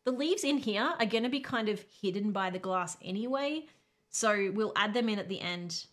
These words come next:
with a few little details, which means we just need to not press too hard with the glass. Um, you'd think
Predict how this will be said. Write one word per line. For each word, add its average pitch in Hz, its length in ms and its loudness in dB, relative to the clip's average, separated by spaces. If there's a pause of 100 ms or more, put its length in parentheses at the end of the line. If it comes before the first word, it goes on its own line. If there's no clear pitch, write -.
(200)
with 185 140 -6
a 180 40 -8
few 180 200 -8
little 175 180 -4
details, 170 540 -6
which 185 180 -4
means 190 200 -2
we 196 60 -4
just 208 120 -2
need 214 140 0
to 196 80 -4
not 190 220 0
press - 240 -4
too 180 200 -6
hard 160 300 0
with 165 140 -8
the 180 60 -10
glass. - 460 -4 (400)
Um, 170 440 -2 (160)
you'd 233 180 0
think 359 360 0